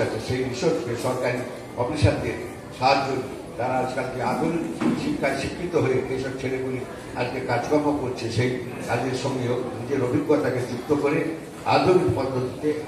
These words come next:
আমার অর্থনীতিকে শক্তিশালী করবার জন্য, আরও এগিয়ে যাওয়ার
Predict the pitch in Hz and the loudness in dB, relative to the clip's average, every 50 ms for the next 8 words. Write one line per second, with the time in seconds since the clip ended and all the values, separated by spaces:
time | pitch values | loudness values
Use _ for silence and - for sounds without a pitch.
0 | 117 113 127 127 123 120 123 123 - 151 151 147 147 131 120 117 117 117 117 - | -4 -2 -2 0 0 0 0 0 0 0 0 0 0 -2 -4 -4 -4 -4 -4 -6
1 | - - - - - 147 135 135 151 151 - - 123 127 - 123 120 117 117 113 | -8 -10 -8 -6 -4 -4 -2 -2 -2 0 0 0 0 0 0 0 0 2 0 0
2 | 113 - 117 113 117 135 135 135 - 120 107 - - 117 120 117 - 120 120 107 | -2 -2 -4 -4 -4 -4 -4 -4 -2 0 0 2 2 0 0 0 0 0 0 2
3 | 120 117 113 107 | 2 2 2 0